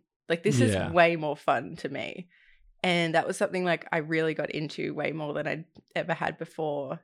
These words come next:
Speaker 1: And while I was doing music, I was kind of realizing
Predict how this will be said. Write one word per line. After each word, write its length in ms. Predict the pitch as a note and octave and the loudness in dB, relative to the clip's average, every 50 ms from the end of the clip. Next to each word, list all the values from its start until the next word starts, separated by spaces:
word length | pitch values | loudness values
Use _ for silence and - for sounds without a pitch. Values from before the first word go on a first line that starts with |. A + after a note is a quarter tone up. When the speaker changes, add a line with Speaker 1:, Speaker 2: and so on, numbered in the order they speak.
| _ - | _ -2
Speaker 1:
And 380 | F3 D#3+ D#3 D3+ D3+ D#3 D3+ - - | 0 0 0 0 -6 -8 -10 -10 -12
while 340 | - E3+ F3 F3+ F3+ F3+ F#3 | -4 4 6 8 8 10 8
I 120 | F#3 F3+ | 8 6
was 160 | F3 F3 F3 | 6 2 0
doing 180 | F3+ F3 E3+ E3+ | 0 -2 -2 -2
music, 380 | D#3 - E3+ E3 - E3+ E3 | 0 0 0 0 0 -2 -2
I 60 | D#3 D3+ | -2 -2
was 100 | E3 - | -2 0
kind 220 | - F#3 D#3 D#3 | 2 2 2 2
of 80 | F3 D3+ | 0 0
realizing 640 | D3+ D3 D3+ D3+ D3+ D3+ C#3+ C#3+ D3 D3 D#3 D#3 | 0 0 0 2 2 0 0 -2 -6 -8 -8 -8